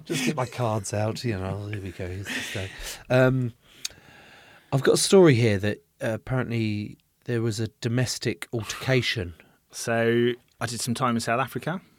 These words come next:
Speaker 2: uh, in a trauma unit out there, and it's a whole different level. They do it properly out there. Pretty intense. A lot of guns, which we're lucky that we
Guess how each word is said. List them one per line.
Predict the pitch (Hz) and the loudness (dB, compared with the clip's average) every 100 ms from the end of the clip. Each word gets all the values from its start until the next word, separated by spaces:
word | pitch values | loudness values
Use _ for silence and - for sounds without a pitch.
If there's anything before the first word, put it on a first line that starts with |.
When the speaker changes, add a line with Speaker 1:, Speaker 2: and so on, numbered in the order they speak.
| _ - - | _ -20 -8
Speaker 2:
uh, | 98 98 | -4 -4
in | 98 | -4
a | 101 | -4
trauma | - 117 110 | -2 -2 0
unit | 107 104 | -2 -4
out | 101 | -6
there, | 104 120 - | -4 -6 -6
and | 98 98 - _ - | -6 -6 -8 _ -10
it's | 117 120 | -6 -4
a | 104 | -2
whole | 110 | 0
different | 101 - 85 | -2 -6 -10
level. | 82 90 85 - - | -10 -10 -14 -18 -14
They | 92 | -10
do | 98 | -8
it | 85 | -8
properly | - 92 - 85 85 _ - - | -8 -12 -12 -14 -16 _ -20 -18
out | - | -14
there. | 92 90 95 _ | -14 -14 -16 _
Pretty | - 101 87 | -10 -8 -6
intense. | 90 90 90 - | -8 -10 -12 -8
A | |
lot | 107 | -6
of | 98 | -2
guns, | 110 117 131 - | -2 0 -4 -8
which | - - - | -16 -14 -8
we're | 92 | -8
lucky | 95 98 - 98 | -6 -10 -8 -8
that | |
we | 95 | -8